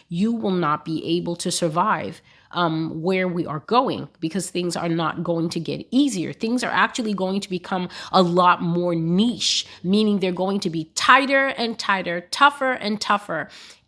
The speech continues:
And you are going to need to know how to call upon the Lord. You are going to need to know how to truly, truly trust in his word. You are going to have to know how to read the Bible and believe what it says.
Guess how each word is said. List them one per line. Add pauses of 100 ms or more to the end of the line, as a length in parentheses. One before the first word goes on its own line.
And
you
are
going
to
need
to
know
how
to
call
upon
the
Lord. (200)
You
are
going
to
need
to
know
how
to
truly,
truly
trust
in
his
word. (240)
You
are
going
to
have
to
know
how
to
read
the
Bible (220)
and
believe
what
it
says.